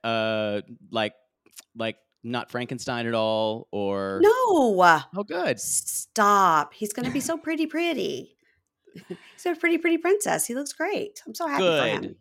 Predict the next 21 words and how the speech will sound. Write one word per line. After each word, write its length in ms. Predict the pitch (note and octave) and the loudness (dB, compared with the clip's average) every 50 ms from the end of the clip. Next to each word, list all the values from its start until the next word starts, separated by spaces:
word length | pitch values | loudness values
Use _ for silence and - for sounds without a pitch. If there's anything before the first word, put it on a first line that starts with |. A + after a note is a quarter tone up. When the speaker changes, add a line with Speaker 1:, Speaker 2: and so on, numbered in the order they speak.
| _ _ _ _ _ _ _ _ | _ _ _ _ _ _ _ _
Speaker 1:
Good. 360 | - E3 D3+ C#3+ C3 A#2+ A2+ A#2 | -4 -2 0 0 0 0 -2 -4
It 40 | - | -8
was 100 | A2 A2 | -10 -8
about 260 | B2 D3 D#3 D#3 - | -4 -2 -2 -2 -4
time 260 | - D#3 C#3+ C3+ B2+ | -6 -8 -6 -6 -6
where 80 | A#2+ A2 | -6 -6
you 80 | G#2+ G2+ | -6 -8
got 120 | G#2 F#2 | -8 -10
a 20 | |
jawline. 520 | E2+ - G#2+ F#2 F2 F2 F2+ F2+ E2+ F2 - _ _ _ - - - - _ - | -8 -6 -6 -6 -6 -6 -8 -12 -12 -14 -18 _ _ _ -20 -20 -20 -18 _ 0
Speaker 2:
Oh 80 | - A#3 | 4 6
Speaker 1:
All 180 | A#3+ A3+ A3 | 8 10 10
Speaker 2:
my 80 | G#3+ G3+ | 10 8
Speaker 1:
right, 100 | G3 G3 | 6 6
everybody. 640 | F#3 F3 E3+ D#3+ D#3+ E3 D#3+ D#3+ D#3+ D#3 D#3 D#3 D3 C#3 | 4 4 4 6 8 8 8 10 10 10 8 6 6 2
Speaker 2:
God. 300 | D#3 C#3+ C3+ C#3 C#3 C#3 - | 2 4 4 4 4 0 -2
Speaker 1:
<laughs> 60 | - - - F#4 - - - - - C5+ - _ - C#5+ - | -10 -10 -10 -10 -10 -10 -16 -14 -12 -14 -14 _ -14 -14 -12
Speaker 2:
So 320 | - - - F#3 D#3+ D3+ D3 | -10 -8 -6 -4 -4 -2 -2
mean. 600 | C#3+ C#3+ C#3+ C#3+ C#3+ C#3+ C#3+ C#3+ C#3 C#3 D3 C#3+ - - C#4+ E4+ F4+ F4+ | -2 0 0 0 0 0 0 0 0 -2 -2 -4 -6 -14 -20 -16 -14 -12
<laughs> 320 | F4 C#4 - B3+ - - | -12 -10 -12 -12 -10 -6
Speaker 1:
Uh, 480 | E3+ A3+ A#3 A3+ A3+ A3 G#3+ G#3+ G#3+ F#3 | -4 -2 0 0 0 0 0 -2 -2 -4